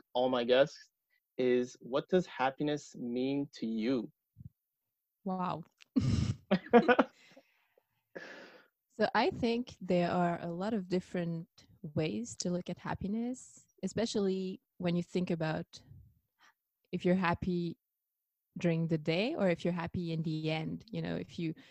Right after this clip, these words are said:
Speaker 2: genuinely think you're happy, 'cause I think I'm really happy in life. Um, but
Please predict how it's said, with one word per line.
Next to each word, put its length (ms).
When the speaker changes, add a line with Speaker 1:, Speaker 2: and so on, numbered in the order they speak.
Speaker 2:
genuinely 420
think 280
you're 80
happy, 300
'cause 300
I 100
think 240
I'm 140
really 240
happy 360
in 120
life. 380
Um, 600
but 260